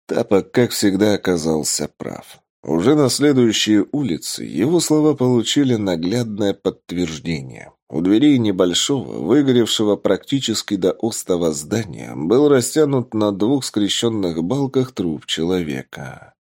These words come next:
Судя по сохранившимся на его голове седым волосам, это был мужчина в возрасте.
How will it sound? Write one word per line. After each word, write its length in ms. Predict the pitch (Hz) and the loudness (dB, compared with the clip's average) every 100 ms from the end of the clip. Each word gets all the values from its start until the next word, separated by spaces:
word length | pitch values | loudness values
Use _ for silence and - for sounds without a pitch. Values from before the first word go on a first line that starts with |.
| _ _ | _ _
Судя 360 | - 170 165 131 | -6 -2 2 0
по 160 | - | 0
сохранившимся 920 | - 117 135 120 139 143 - 110 - 104 | 0 0 2 2 2 0 -2 -2 0 0
на 100 | 104 | 2
его 320 | 98 104 131 | 2 2 2
голове 420 | 107 104 107 131 | 2 4 2 0
седым 480 | - 101 107 110 98 | 0 -2 -2 -2 -2
волосам, 640 | 92 92 92 - 143 131 | 0 0 0 -2 -2 0
это 220 | 120 - | -2 0
был 340 | 110 110 135 123 | 0 2 2 2
мужчина 640 | 107 104 - - 151 139 | 0 -2 -4 -4 -2 0
в 120 | 131 | 0
возрасте. 720 | 131 101 - 57 - - - | -2 -4 -8 -12 -12 -14 -18